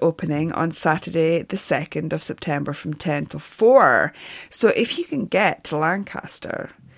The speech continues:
this will be a fantastic opportunity to go and support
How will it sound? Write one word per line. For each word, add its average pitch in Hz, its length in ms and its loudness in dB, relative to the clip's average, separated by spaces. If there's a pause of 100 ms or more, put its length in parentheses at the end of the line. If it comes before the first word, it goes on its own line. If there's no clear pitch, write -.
(240)
this 196 200 2
will 143 60 0
be 151 140 -2
a - 20 -6
fantastic 160 580 -4
opportunity 156 560 -4
to 147 120 -8
go 151 180 0
and 156 140 -2
support - 500 -4